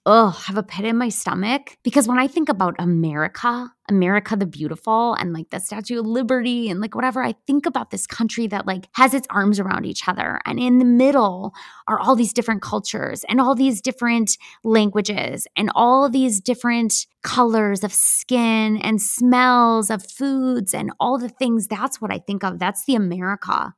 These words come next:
of my dreams, of, I think, everyone who, you know, got off the ship at Ellis Island. Like, that's the American thing, like, this melting pot, this, like, unity. And I don't even really wanna even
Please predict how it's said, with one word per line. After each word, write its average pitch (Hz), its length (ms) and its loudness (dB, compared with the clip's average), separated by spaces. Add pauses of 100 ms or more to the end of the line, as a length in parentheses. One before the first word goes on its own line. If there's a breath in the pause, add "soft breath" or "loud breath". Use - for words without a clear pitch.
(160)
of 190 160 -2
my 185 180 0
dreams, 202 720 -6
of, 226 300 -2 (280 loud breath)
I 247 100 -2
think, 214 280 -4
everyone 233 440 -2
who, 185 460 0 (520 soft breath)
you 220 120 6
know, 226 160 6
got 214 240 8
off - 260 6 (140)
the 214 100 -2
ship 277 320 2
at 175 80 2
Ellis 214 300 6
Island. 180 380 0
Like, 165 180 -6
that's - 460 -4
the 226 100 0
American 185 760 -4
thing, - 480 -8 (180)
like, - 360 -8
this 185 240 -8
melting 233 380 -4
pot, - 300 -14
this, - 220 -12
like, - 140 -10 (100)
unity. 240 760 -4 (140)
And 247 380 4
I 302 80 6
don't 453 260 0
even 240 240 6
really 190 280 2
wanna 170 260 -2
even 165 640 -2